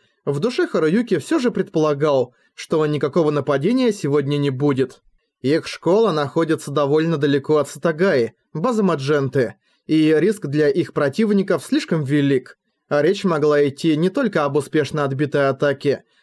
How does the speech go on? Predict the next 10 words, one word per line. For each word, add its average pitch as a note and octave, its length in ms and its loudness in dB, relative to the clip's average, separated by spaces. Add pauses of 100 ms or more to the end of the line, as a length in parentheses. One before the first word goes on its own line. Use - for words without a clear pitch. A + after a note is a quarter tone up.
(120)
но E3 220 0
и D#3+ 140 2
о D#3+ 180 0
раскрытии C#3+ 500 -2
своей D#3+ 340 0
личности. C#3+ 680 -2 (420)
Несмотря D#3+ 720 0
на D3+ 380 0
заражение D3 640 0
комплектом, E3 720 -2